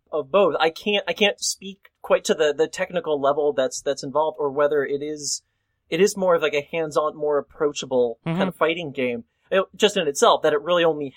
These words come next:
Speaker 1: has one standard attack button, uh, that can just be, then be used in,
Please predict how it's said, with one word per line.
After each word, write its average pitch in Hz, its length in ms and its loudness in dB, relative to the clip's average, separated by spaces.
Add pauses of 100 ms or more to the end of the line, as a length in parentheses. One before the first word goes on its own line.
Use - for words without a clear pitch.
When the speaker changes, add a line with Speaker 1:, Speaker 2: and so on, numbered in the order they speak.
(120)
Speaker 1:
has 156 420 2 (200)
one 156 480 0
standard 147 480 -2
attack 160 420 -2
button, 123 360 -4 (760)
uh, 135 140 4
that 151 160 0
can 160 100 -8
just 139 140 -12
be, 151 100 -2
then 131 200 -2
be 131 100 -8
used 135 340 -6
in, 120 300 -4